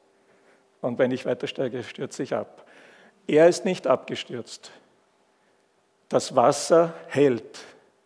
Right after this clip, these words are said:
gegen unsere physikalische Erkenntnis. Wasser, man kann auf Wasser gehen, aber nur, wenn's gefroren ist. Nicht, wenn's flüssig ist.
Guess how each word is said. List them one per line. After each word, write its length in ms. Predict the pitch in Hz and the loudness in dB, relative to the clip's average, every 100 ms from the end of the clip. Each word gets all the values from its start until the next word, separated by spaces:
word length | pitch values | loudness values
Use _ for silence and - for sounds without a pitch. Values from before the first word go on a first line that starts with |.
| _ _ _ _ _ _ _ _ _ - | _ _ _ _ _ _ _ _ _ -6
gegen 460 | 131 147 165 165 - _ _ _ _ _ _ _ _ _ _ _ | -4 -4 -8 -12 -18 _ _ _ _ _ _ _ _ _ _ _
unsere 500 | - 127 151 143 143 | -8 -6 -4 -2 -4
physikalische 720 | 147 139 147 - 127 135 - | -4 -8 -8 -4 -4 -4 -6
Erkenntnis. 580 | 143 160 135 - 120 - | -6 -4 -6 -6 -10 -2
Wasser, 340 | 135 127 - 151 - | 0 0 -2 -6 -4
man 160 | 135 | -6
kann 180 | - 156 | -2 0
auf 140 | 170 - | 0 0
Wasser 280 | 120 - | -2 -4
gehen, 340 | - 120 110 113 | -8 -6 -8 -8
aber 180 | - 139 | -6 -4
nur, 120 | 127 | -4
wenn's 200 | 123 113 | -4 -6
gefroren 400 | - - 156 135 | -10 -2 0 0
ist. 240 | 117 113 - _ _ _ _ _ _ - | -4 -10 -20 _ _ _ _ _ _ -14
Nicht, 380 | 147 139 131 156 | -6 -6 -4 -2
wenn's 180 | 139 - | -2 -2
flüssig 420 | 233 175 - 135 | -4 -2 -2 -4
ist. 300 | 117 - | -4 -6